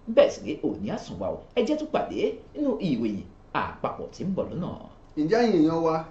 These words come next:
Speaker 2: èmi náà kí yín o, mo dúpẹ́ lọ́wọ́ gbogbo yín tẹ́ ẹ ṣe ń wò wá, tẹ́ ẹ sì ń tẹ̀lé wa. Ẹ máa tẹ̀lé wa, ó dá mi lójú pé lórí ètò yìí, ẹ rí nǹkan kan dìmú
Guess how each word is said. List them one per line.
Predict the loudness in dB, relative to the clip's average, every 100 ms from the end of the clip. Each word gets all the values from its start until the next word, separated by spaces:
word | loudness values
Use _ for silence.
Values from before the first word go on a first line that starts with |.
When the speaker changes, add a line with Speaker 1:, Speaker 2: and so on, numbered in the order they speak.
| -4
Speaker 2:
èmi | -2 0
náà | 0 0
kí | -2
yín | -2 0
o, |
mo | 0 0
dúpẹ́ | 0 2
lọ́wọ́ | 4 4 2
gbogbo | 2 0 2
yín | 0 2
tẹ́ | 2
ẹ | 4
ṣe | 2
ń | 2
wò | 4
wá, | 4 2
tẹ́ | 2 0
ẹ | 0
sì | 0
ń | -2
tẹ̀lé | 6 6 6
wa. | 0 -4 -6 -14 -2
Ẹ | 4
máa | 6 6 6
tẹ̀lé | 6 6 8
wa, | 8 8 4 0
ó | 2
dá | 8 8 6
mi | 8
lójú | 6 6 4
pé | 10 10 10 4 -14 -8
lórí | 2 6 10 10
ètò | 8 6
yìí, | 4 4 -4 -14 -20 -20 6
ẹ | 10 12
rí | 12
nǹkan | 10 2 0
kan | 0 -2
dìmú | 0 -2 -2